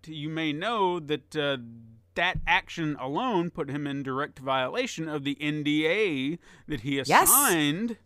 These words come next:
Speaker 1: for access into the alpha. And because of that,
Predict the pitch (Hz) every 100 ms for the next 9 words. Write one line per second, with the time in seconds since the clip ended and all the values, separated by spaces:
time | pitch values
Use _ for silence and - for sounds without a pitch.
0 | _ _ _ - - - - - _ _
1 | _ _ - 147 151 147 143 135 - 156
2 | 151 160 147 165 151 143 131 123 117 -
3 | 127 - 139 123 139 - 415 349 180 143
4 | 107 117 -